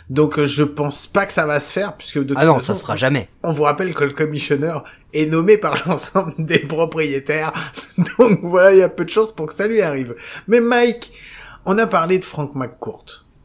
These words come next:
Speaker 1: Mais on en a eu d'autres, des propriétaires dans l'histoire de la M L B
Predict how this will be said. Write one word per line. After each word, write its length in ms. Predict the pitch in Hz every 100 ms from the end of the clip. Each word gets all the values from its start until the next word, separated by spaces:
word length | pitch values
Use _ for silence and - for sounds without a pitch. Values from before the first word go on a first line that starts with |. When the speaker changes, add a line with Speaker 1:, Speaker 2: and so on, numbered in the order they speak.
| -
Speaker 1:
Mais 320 | 131 139 - _ _ _ _ _ -
on 140 | 160
en 140 | 139 120
a 60 |
eu 120 | 113 143
d'autres, 580 | 151 196 185 - - -
des 160 | 131 135
propriétaires 880 | - 131 - 143 135 135 143 127 - 123
dans 120 | 131
l'histoire 680 | 139 135 - 185 175 170 160
de 60 |
la 140 | 151 147
M 240 | 151 156
L 200 | 160 160
B 180 | 156